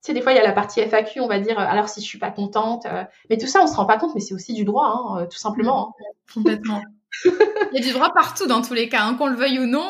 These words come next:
Speaker 2: euh. <laughs>
Speaker 1: Il y a du droit et c'est pas, enfin, c'est commercial aussi. En fait, le droit, si tu le vois comme ça, c'est un outil commercial. C'est que, comme la garantie qu'une personne, elle a, quand elle paye auprès de toi, ta garan-, sa garantie, c'est quoi ? C'est que tu respectes ce qu'il y a dans tes C G V. Il y a pas que ta page de vente comme garantie, hein.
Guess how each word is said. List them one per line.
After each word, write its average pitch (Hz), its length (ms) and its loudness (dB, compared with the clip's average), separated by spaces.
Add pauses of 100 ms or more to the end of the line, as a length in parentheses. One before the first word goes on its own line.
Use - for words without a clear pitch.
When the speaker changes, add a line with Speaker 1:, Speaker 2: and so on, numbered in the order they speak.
Speaker 2:
euh. 226 220 2
<laughs> - 60 -6 (600)
Speaker 1:
Il - 20 -10
y 285 40 2
a 285 200 -2
du 311 100 -4
droit 381 140 4 (160)
et 262 100 -4
c'est - 180 -10
pas, 330 400 4
enfin, 240 260 -2 (120)
c'est 269 140 -12
commercial 302 580 0
aussi. 302 300 -2
En 262 80 -4
fait, 381 160 4
le 247 100 -4
droit, 262 280 4
si 233 120 -6
tu 220 120 -14
le 214 60 -8
vois 214 120 2
comme 214 140 -4
ça, 359 100 -4
c'est 247 100 -8
un 208 80 -2
outil 214 200 -8
commercial. 262 440 -4 (240)
C'est - 200 -8
que, - 280 6
comme 330 140 4
la 190 80 4
garantie 190 720 -2 (380)
qu'une 208 160 -4
personne, 208 340 2
elle 180 180 4
a, 165 240 4
quand 196 60 0
elle 175 120 -2
paye 208 220 2
auprès - 200 -8
de - 40 -10
toi, 311 120 0
ta - 120 0
garan-, 175 240 0
sa - 160 -2
garantie, 180 320 -2
c'est 208 140 -6
quoi ? 233 120 2
C'est - 120 -6
que - 80 -18
tu - 100 -20
respectes 233 280 -4
ce - 60 -16
qu'il - 100 -2
y 220 40 2
a - 20 0
dans 214 120 2
tes 220 100 -4
C 220 140 -4
G 233 80 2
V. 302 180 -2 (300)
Il 226 40 2
y 214 40 8
a 214 40 4
pas 294 120 4
que 311 100 -2
ta 247 140 4
page 247 220 4
de 247 100 6
vente 302 280 2
comme 208 160 -2
garantie, 202 460 -4
hein. 180 140 -8